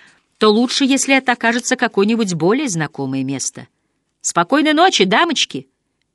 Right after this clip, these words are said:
Он возвращается назад через Саттон-Роу, мимо магазина «Фойлс» по Чаринг-Кросс-Роуд,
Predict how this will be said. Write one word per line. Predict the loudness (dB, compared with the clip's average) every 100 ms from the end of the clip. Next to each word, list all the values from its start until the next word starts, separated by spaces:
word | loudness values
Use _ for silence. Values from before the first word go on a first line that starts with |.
| _ _ _
Он | -8 -8
возвращается | -6 -4 -2 -2 -4 -6
назад | -6 -6 -4 -4
через | -4 -6 -6 -4
Саттон-Роу, | -2 -2 -4 -8 -4 0 0 0 -4 -16 _ _
мимо | 0 0
магазина | -2 -6 -4 -4 -4 -6
«Фойлс» | -2 0 0 -2 -8 -14 -20 _ -2
по | 0
Чаринг-Кросс-Роуд, | 2 0 0 0 -2 -6 -2 -2 -2 -2 0 0 -2